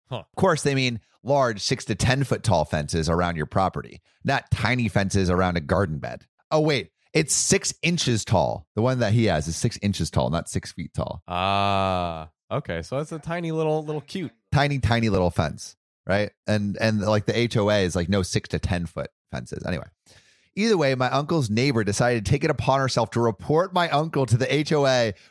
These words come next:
Speaker 2: for having a fence, a six-inch fence around his tiny little garden.
Speaker 1: Six inch. That's like, that's like what?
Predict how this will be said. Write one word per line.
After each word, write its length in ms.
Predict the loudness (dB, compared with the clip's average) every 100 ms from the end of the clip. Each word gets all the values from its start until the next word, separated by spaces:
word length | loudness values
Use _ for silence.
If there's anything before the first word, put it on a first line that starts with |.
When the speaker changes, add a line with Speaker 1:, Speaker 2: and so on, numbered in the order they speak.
| -2
Speaker 2:
for 120 | -2
having 500 | 2 2 2 0 0
a 80 | -2
fence, 480 | 0 0 0 -6 -14 _ _ _
a 100 | 0
six-inch 880 | 0 0 2 0 -6 0 0 0 -8 -2
fence 460 | 0 2 0 -6 -14 _ _
around 300 | 2 2 2
his 100 | 0
tiny 240 | 0 0
little 180 | 2 0
garden. 220 | 2 2
Speaker 1:
Six 380 | 2 0 0 -4
inch. 160 | -8 -8 _ _
That's 200 | -2 0
like, 280 | 0 -2 -8 -10
that's 280 | -2 -2 0
like 240 | -2 -4
what? 280 | -6 -6 -6